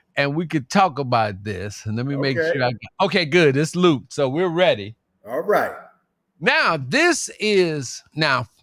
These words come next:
Speaker 1: this is what I know of as our version of what they call the get down.
Speaker 2: All right.
Speaker 1: Uh, n-, this is what they call today the get down, but this is our version, and this was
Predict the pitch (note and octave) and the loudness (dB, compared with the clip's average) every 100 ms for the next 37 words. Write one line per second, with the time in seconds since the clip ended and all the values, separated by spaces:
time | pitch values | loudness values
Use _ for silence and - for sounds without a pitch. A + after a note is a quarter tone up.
0 | A2+ _ C3 C4+ D#4 G3+ D#3+ B2+ D3+ C3 | -20 _ -2 0 2 2 0 2 2 2
1 | D3+ G#3+ A3+ E3+ C#3+ B2+ - A2+ G#2 G2 | 2 0 0 0 0 0 -2 -2 -2 -4
2 | G2 - _ - - _ _ B2 A2+ G#2+ | -8 -14 _ -20 -20 _ _ -2 -2 -4
3 | - C3+ D3+ C3+ A2+ C3+ B2+ A2 A2 A2 | -4 -2 0 -2 0 2 2 -2 -6 -8
4 | - - A2 G2+ F#2 - G#2+ A#2+ G#2 - | -10 -12 -12 -12 -14 -20 -12 -10 -10 -10
5 | G2 F2+ A2+ F2 D2+ - - _ _ _ | -12 -6 -6 -6 -8 -14 -20 _ _ _
6 | _ _ _ _ F#2+ F#2 A2 A#2 E2+ E2 | _ _ _ _ -12 -6 -2 -2 -4 -12
7 | C2+ - _ _ _ _ _ _ _ _ | -12 -18 _ _ _ _ _ _ _ _
8 | F2+ F#2+ F#2+ G#2+ - _ - A#2+ G#2+ F#2 | -18 -16 -14 -16 -18 _ -8 -6 -6 -8
9 | - _ _ - B2+ A#2+ A#2 C#3 D3 C#3+ | -16 _ _ -8 -8 -8 -8 -6 -4 -4
10 | B2 F#2+ - C3+ D3 A2+ D3 - D3+ B2+ | -8 -8 -4 0 0 0 -4 0 2 2
11 | - A#2 A2+ C3+ G#2+ F#2 C3 A2+ G#2+ F#2 | 0 -2 0 0 0 -2 -2 -2 -4 -6
12 | F#2+ A2 E3 A#3+ D#3 B2 - F3 G3 E3+ | -6 -6 0 0 0 -2 0 0 2 0
13 | C3 B2 G#2 B2 A#2+ C3 G3+ B3 - C3 | 0 -2 -4 -4 -2 -2 -2 -4 -6 -10